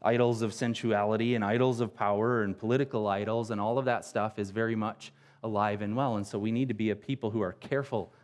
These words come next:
about that, that we are not also engaging in those things. But one of the things that's surprising about this story is that, um, their idolatry is happening in a very bizarre context. Um,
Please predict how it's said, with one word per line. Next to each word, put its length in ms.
about 360
that, 200
that 140
we 200
are 100
not 260
also 480
engaging 960
in 200
those 280
things. 440
But 80
one 140
of 60
the 80
things 220
that's 140
surprising 640
about 240
this 160
story 500
is 160
that, 300
um, 380
their 200
idolatry 640
is 120
happening 480
in 80
a 60
very 320
bizarre 480
context. 920
Um, 540